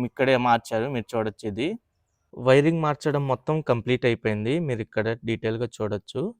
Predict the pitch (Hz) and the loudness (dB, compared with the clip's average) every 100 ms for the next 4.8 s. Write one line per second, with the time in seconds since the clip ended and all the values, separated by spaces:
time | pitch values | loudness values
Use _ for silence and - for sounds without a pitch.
0 | _ _ - _ 127 175 214 202 170 127 | _ _ -20 _ 2 4 4 2 2 2
1 | 147 175 170 165 160 165 160 123 123 147 | 4 2 4 2 2 -2 -2 -4 0 2
2 | 131 127 123 131 131 117 107 104 117 110 | 2 -2 -4 -4 -4 -2 -4 -4 -8 -6
3 | 110 - 104 104 101 92 110 113 120 113 | -8 -6 -6 -4 -6 -6 -6 -6 -2 -2
4 | 107 - 113 117 101 107 104 | -2 -8 -8 -8 -6 -8 -6